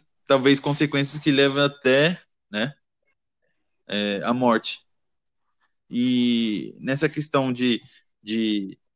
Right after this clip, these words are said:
de ser um problema, eu acredito que seja realmente isso, por não saber, é, muitas vezes esperar, não saber, né, como,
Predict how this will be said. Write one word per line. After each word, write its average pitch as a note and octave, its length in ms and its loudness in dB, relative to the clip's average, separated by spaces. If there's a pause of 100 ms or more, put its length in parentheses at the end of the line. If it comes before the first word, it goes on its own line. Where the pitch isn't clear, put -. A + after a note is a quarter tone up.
(160)
de G#2 200 -8
ser B2+ 160 -2
um B2 100 -2
problema, A#2 680 0 (400)
eu G#2 100 -12
acredito B2 320 -2
que - 120 -16
seja C3+ 500 0 (300)
realmente B2 440 -2
isso, B2+ 420 0 (380)
por A2+ 200 0
não B2 460 -2 (360)
saber, G#2+ 760 -2 (200)
é, G2+ 760 -4 (440)
muitas A2 280 -4
vezes A2 220 -4
esperar, G#2+ 680 -2
não G#2+ 140 -2
saber, G#2 560 -4 (1120)
né, G#2 240 -8
como, A2+ 340 -2